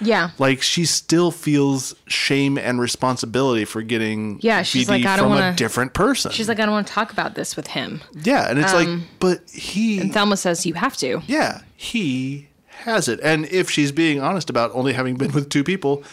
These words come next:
Speaker 2: he gave it to you.
Speaker 1: Yeah.
Speaker 2: And I, I thought where it was gonna go was like, "But we've been in a relationship for three years or something like that."
Speaker 1: Right.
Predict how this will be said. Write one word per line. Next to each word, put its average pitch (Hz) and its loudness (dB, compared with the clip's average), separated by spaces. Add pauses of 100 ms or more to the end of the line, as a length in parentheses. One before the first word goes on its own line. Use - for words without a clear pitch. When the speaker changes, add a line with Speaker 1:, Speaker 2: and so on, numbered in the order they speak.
(240)
Speaker 2:
he 170 -2 (640)
gave 139 0
it 131 -6
to 135 -4
you. 240 2
Speaker 1:
Yeah. 156 0 (540)
Speaker 2:
And 165 0 (140)
I, 170 4
I 156 2
thought 175 0
where 156 4
it 143 6
was 135 0
gonna 123 0
go 151 2
was 117 0
like, 110 -2 (360)
"But 127 2
we've 135 -2
been 123 0
in 117 -2
a 113 -2
relationship 113 -4
for 110 -2 (840)
three 147 0
years 175 2
or 120 0
something 113 -2
like 107 -4
that." 113 0
Speaker 1:
Right. 156 -2